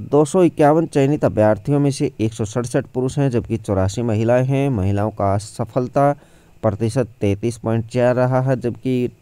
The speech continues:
टॉप ट्वेंटी अभ्यर्थियों में तेरह पुरुष हैं और सात महिलाएं हैं।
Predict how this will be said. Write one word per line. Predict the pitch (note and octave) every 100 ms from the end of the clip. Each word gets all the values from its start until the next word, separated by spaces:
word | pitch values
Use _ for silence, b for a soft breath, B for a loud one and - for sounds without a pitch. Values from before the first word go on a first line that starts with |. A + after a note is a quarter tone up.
| _
टॉप | C3 D3 D#3 D#3 D#3 b b b -
ट्वेंटी | A#2 A#2 B2+ D3+
अभ्यर्थियों | C#3 G2 F#2+ F#2+ A#2+
में | C3
तेरह | A2+ G2 G#2+
पुरुष | A2+ A#2+ A#2+
हैं | C#3 D3 C3+ -
और | G2+ G#2+
सात | - F#2+ F#2+
महिलाएं | F#2 F2+ F2+ F#2
हैं। | F#2 F2+ F#2+